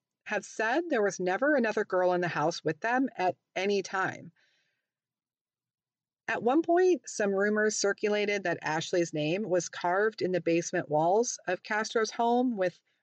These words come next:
"Rest in Peace, Ashley," but the F B I has come out and said that was not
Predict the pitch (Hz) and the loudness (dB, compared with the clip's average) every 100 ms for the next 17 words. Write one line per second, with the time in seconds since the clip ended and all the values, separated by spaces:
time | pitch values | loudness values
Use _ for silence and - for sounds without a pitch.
0 | _ 170 180 - 185 180 185 175 - - | _ -4 -2 -2 -2 -2 -4 -4 -4 -4
1 | 151 - - 254 254 254 _ _ _ _ | -4 0 2 4 2 0 _ _ _ _
2 | _ - 175 170 - _ _ _ _ _ | _ -4 -2 -2 -6 _ _ _ _ _
3 | - 208 196 233 - 370 226 175 175 185 | -2 0 0 -4 2 2 4 2 0 0
4 | 190 - - 190 160 165 170 - 170 - | -2 -4 -4 -2 0 0 0 -2 -4 -2
5 | 170 156 165 139 160 160 156 151 131 | -2 0 0 0 -2 -2 0 0 -2